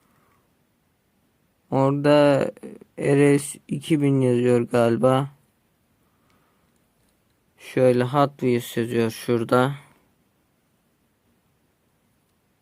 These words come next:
Şurada bir tane boşluk var. Orası da eğimli olmuş, biraz şu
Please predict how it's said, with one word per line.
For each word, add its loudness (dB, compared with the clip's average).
Şurada -4
bir -12
tane -2
boşluk -4
var. -4
Orası -4
da 4
eğimli 0
olmuş, -2
biraz -2
şu -12